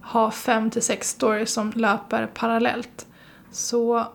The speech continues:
hittar du tre som kanske är väldigt entreprenörskapsfokuserade eller branschfokuserade på det du gör, så kanske du kan krydda med en story till, liksom, som adderar lite mer effekt till ditt varumärke.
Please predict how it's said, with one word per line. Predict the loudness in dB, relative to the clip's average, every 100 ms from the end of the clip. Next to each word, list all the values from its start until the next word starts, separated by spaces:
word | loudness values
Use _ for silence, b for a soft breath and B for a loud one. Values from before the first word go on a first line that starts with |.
| -16 _ -8
hittar | -2 -2 2 2
du | 4
tre | 0 -2 0 2 2
som | -2
kanske | -2 -2 0
är | 0
väldigt | 2 2 0 0
entreprenörskapsfokuserade | -2 -2 -2 2 2 2 0 -4 -4 -4 -10 -2 0 0 -2 0 2 4 2 2 2
eller | 2 0 0
branschfokuserade | 2 2 0 -6 -8 -6 -4 0 2 2 -2
på | -2
det | -2 0
du |
gör, | 2 2 0
så | -2 -4
kanske | -4 -4 -4
du |
kan | -4 -2
krydda | -2 0 -2 2 2
med | 4
en | 0 -2
story | -2 -2 -2 -4 B B B B B B B -12
till, | 0 2 4 0
liksom, | 0 0 0
som | 0 -2 -4 -18 -20 -20 -20 -2
adderar | 0 4 4 4
lite | 2 2 0
mer |
effekt | 0 -2 -2 -2 -6 -16 -16
till | -4 -2 0
ditt | -2 0
varumärke. | 0 2 0 -2 -4